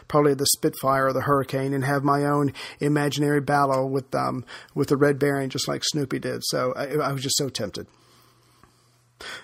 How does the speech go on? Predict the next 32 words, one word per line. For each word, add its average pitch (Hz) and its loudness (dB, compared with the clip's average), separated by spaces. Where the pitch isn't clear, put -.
So, 151 4
uh, 147 4
lastly, 156 4
here 156 6
are 143 6
a 123 2
few 156 4
more 143 4
photos 135 4
just 143 -4
to 131 -4
fit 147 4
in, 135 -2
uh, 120 2
that 135 -2
I 127 0
think 139 -4
you'll 139 0
really 135 -2
appreciate. - -8
Um, 151 2
for 185 8
you 190 4
members 165 6
out 165 4
there, 170 6
episode 147 2
six 165 2
is 135 0
coming 151 2
out 143 0
soon, 151 0